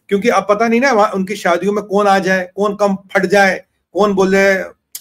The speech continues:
वो अल्लाह अकबर बोल बोल के फट जाए, कुछ नहीं पता रहता। तो इसलिए शादियों पे भी हमने प्रतिबंध लगा दिया, पूरी एक्टिविटी बंद है।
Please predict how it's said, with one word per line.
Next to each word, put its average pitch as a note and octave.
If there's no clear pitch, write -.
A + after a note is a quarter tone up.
वो E3
अल्लाह F#3
अकबर F3
बोल F3+
बोल F3+
के F#3+
फट E3+
जाए, F3
कुछ G#3+
नहीं A3
पता F3
रहता। A#2
तो -
इसलिए G3
शादियों G3+
पे G3+
भी F#3
हमने F3+
प्रतिबंध E3+
लगा D3
दिया, D#3
पूरी B3
एक्टिविटी E3+
बंद D3
है। F#3+